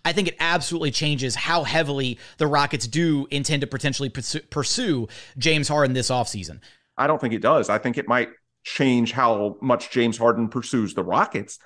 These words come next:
Speaker 2: I think your point on that is valid in that James might not want to make that sacrifice. But I think from the team's perspective, look, James has done this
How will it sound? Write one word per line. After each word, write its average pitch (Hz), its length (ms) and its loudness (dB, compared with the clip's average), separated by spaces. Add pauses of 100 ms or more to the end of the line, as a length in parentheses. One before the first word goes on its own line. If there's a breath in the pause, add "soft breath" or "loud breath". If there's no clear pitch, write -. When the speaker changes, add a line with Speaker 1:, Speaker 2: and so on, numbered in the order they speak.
(160 soft breath)
Speaker 2:
I 117 100 4
think 143 200 0
your 135 100 4
point 139 280 2
on 110 140 4
that 151 320 2
is 117 180 2
valid 101 440 2
in 117 140 0
that 104 320 0 (280)
James 135 360 2
might 123 180 2
not 120 220 0
want 117 260 2
to 127 140 -2
make 117 280 0
that 113 180 0
sacrifice. 104 640 0 (220 soft breath)
But 156 80 4
I 156 40 6
think 196 160 0
from 139 120 4
the 113 60 6
team's 185 300 2
perspective, 107 540 0 (540)
look, - 280 0
James 156 320 2
has 147 180 0
done 139 300 2
this 131 400 0